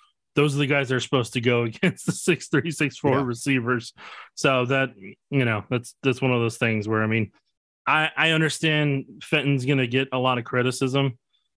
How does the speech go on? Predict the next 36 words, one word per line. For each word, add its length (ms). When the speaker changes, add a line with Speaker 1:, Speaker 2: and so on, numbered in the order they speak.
Speaker 1:
but 160
he, 320
he 80
was 120
put 180
in 80
such 260
a 60
tough 180
spot 400
with 140
that 160
size 340
advantage. 580
Speaker 2:
Well, 260
and 160
really, 260
I 60
mean, 340
Fenton's 260
a 40
guy 160
who 80
I 80
think's 240
playing 260
a 40
little 180
bit 100
out 100
of 80
position. 600
I 80
mean, 180
I 140
think, 240